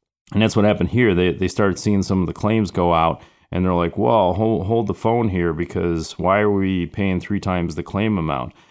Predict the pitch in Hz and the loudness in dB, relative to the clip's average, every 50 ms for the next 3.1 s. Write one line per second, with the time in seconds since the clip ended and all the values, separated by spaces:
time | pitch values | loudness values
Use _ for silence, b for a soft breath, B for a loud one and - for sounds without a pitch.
0 | b b b b b b b - 104 101 101 101 101 95 - - 135 131 120 - | b b b b b b b 0 0 2 2 2 0 0 -2 -2 -2 -2 -2 -2
1 | 123 113 101 98 95 95 98 107 107 95 90 92 90 82 - - _ _ _ _ | -2 -2 0 0 0 0 0 0 0 0 0 -2 -2 -4 -6 -12 _ _ _ _
2 | _ _ _ _ _ - 120 110 101 107 - - 104 90 95 92 87 87 85 85 | _ _ _ _ _ -4 0 0 0 0 0 -2 -2 -2 0 0 0 0 0 0
3 | 85 78 | -2 -4